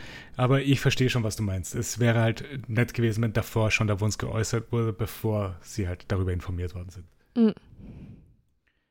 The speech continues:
Speaker 1: Ähm, aber ja, äh, das war auch schon das Ende von dieser Folge.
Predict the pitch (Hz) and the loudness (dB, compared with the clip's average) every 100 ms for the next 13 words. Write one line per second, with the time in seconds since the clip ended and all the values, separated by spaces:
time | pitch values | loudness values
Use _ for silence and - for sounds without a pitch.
0 | _ _ _ _ _ 107 107 110 - - | _ _ _ _ _ 2 4 4 0 -4
1 | - 107 113 147 127 - - 110 107 - | 2 4 6 4 4 0 0 2 0 0
2 | - 107 110 - 117 - 123 147 107 101 | -2 0 0 0 -2 0 0 0 0 -2
3 | - 135 143 | -2 0 0